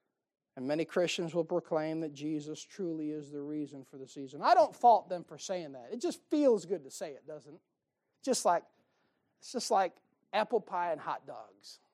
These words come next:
But the older I get, the less I like hot dogs. Still like apple pie. I want you to consider here this morning as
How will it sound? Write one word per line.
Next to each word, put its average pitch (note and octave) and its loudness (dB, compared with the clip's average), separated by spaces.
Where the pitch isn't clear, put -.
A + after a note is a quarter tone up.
But A3 -2
the A#3 2
older A3 6
I G#3 8
get, G3+ 0
the F3+ -2
less D#3+ 0
I C#3+ -4
like C3 -8
hot G#2 -18
dogs. D#2 -20
Still F#3 -6
like D3+ 0
apple C#3 -6
pie. B2 -8
I D3+ 0
want E3 0
you C#3 -8
to C#3 -10
consider D#3 -4
here B2+ -6
this D3+ -14
morning C3+ -8
as - -20